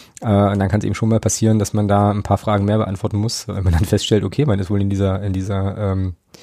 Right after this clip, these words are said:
ja, in diesem Register irgendwie, äh, mit unterwegs. Ja, das ist schon,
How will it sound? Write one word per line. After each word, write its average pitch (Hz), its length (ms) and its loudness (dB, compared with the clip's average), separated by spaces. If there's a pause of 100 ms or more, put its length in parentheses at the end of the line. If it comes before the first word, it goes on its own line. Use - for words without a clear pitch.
(680)
ja, 104 180 6
in 98 60 2
diesem 98 180 2
Register 101 400 2
irgendwie, 95 480 -2
äh, 95 280 -2
mit 95 200 -4
unterwegs. 92 500 -2
Ja, 90 220 -4
das - 160 -10
ist - 60 -8
schon, 87 420 -2